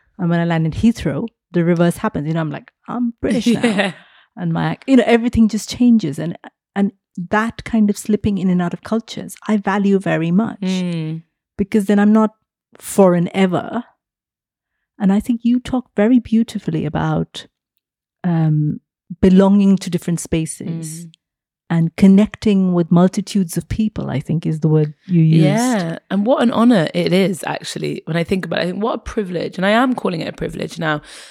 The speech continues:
Speaker 2: because it's a privilege to be able to shapeshift into so many different versions because not everyone can, right? Like, I've got white friends who will go to Cairo and they can't shapeshift. They, they can't, um,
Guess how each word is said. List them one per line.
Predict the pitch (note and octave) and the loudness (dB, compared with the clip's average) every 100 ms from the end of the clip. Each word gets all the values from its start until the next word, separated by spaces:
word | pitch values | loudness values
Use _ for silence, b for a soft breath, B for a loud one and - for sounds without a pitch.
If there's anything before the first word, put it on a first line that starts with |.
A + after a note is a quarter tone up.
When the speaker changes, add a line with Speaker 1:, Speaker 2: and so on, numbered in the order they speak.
| B B _ _ | B B _ _
Speaker 2:
because | - B3+ G3+ | -6 -2 -2
it's | - - | -4 -4
a | |
privilege | G#3+ C4 C4+ D4 - | -4 -2 -2 -4 -4
to | |
be | G#3+ | -4
able | G3 | -4
to | F#3 | -6
shapeshift | E3+ - F3+ - - D#3 - | -6 -4 -6 -6 -6 -6 -8
into | - D3 D#3 | -12 -12 -12
so | - F3+ F#3 | -8 -6 -4
many | F3 D#3+ D#3 | -6 -6 -8
different | C#3 C#3 - C#3 C#3+ | -8 -10 -10 -10 -8
versions | C#3+ C#3 - - E3 | -6 -6 -6 -8 -8
because | G3 F#3+ | -6 -6
not | G#3+ - | -6 -8
everyone | G3+ G#3+ G#3 | -8 -8 -8
can, | A3+ B3+ D#3 E3 | -6 -6 -6 -6
right? | F3 G3+ B3+ B B - | -2 -2 -4 B B -8
Like, | F3+ | -6
I've | - A#3+ - | -4 -6 -2
got | G3+ F#3 - b b b _ | 0 0 -4 b b b _
white | F3+ G#3 - | -6 -4 -4
friends | D3+ D3 D#3+ - - | -6 -4 -6 -10 -10
who | D#3+ F3 E3+ - | -4 -2 -2 -4
will | F#3+ E3+ | -8 -6
go | F3 F#3+ | -4 -4
to | - | -6
Cairo | - D3+ D3+ E3+ | -6 -4 -4 -4
and | F#3+ | -6
they | G3+ | -8
can't | - B3 B3 | -4 -4 -4
shapeshift. | - - - - D3+ - | -4 -8 -8 -8 -10 -4
They, | - G3+ B B B | -2 -2 B B B
they | G#3 | -4
can't, | - A#3 A3+ G#3+ - | 0 0 2 0 -4
um, | F3+ E3+ E3 | -4 -4 -6